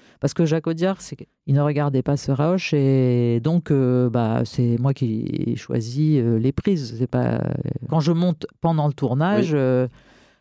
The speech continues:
Speaker 1: je choisis à peu près tout et puis une fois qu'il arrive après le tournage et qu'on commence vraiment le montage à deux, à nous deux, euh, là, on peut tout, tout changer. Après, on en discute.
Speaker 2: Est-ce que vous avez d'autres échanges avec, euh, des chefs de poste qui sont présents sur le tournage ?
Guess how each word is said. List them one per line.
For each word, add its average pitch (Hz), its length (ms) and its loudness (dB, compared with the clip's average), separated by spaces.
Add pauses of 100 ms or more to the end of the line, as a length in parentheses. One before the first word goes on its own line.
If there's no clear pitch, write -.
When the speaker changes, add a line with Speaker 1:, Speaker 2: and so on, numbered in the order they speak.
Speaker 1:
je 143 100 -2
choisis 143 540 2
à 131 80 0
peu 135 160 -2
près 127 300 -4
tout 247 360 2
et 156 100 2
puis 143 240 -2
une 147 200 2
fois 139 160 -2
qu'il 139 200 -4
arrive 139 240 2
après 131 260 -4
le 123 60 -4
tournage 131 420 -2
et 120 40 -6
qu'on 117 160 -6
commence 120 340 -2
vraiment 123 300 -2
le 120 80 -2
montage 117 480 -2 (140)
à 117 160 -6
deux, 120 240 -2
à 117 160 -4
nous 117 200 -10
deux, 170 220 0
euh, 139 460 0 (460)
là, 131 460 2
on 113 80 -6
peut - 140 -14
tout, 120 140 -14 (100)
tout 123 140 -12
changer. 185 360 0
Après, - 300 -8
on 120 80 -2
en 117 80 2
discute. - 560 -6 (380)
Speaker 2:
Est-ce - 100 -18
que 131 80 -4
vous 131 140 2
avez 117 160 -2
d'autres 117 280 -4
échanges 120 360 -4
avec, 107 360 -4
euh, 107 460 -12
des 107 140 -10
chefs 113 200 -6
de 110 100 -6
poste 117 420 -8 (340)
qui - 60 -20
sont 113 80 -8
présents 110 240 -6
sur 104 160 -12
le 104 60 -10
tournage ? 107 500 -6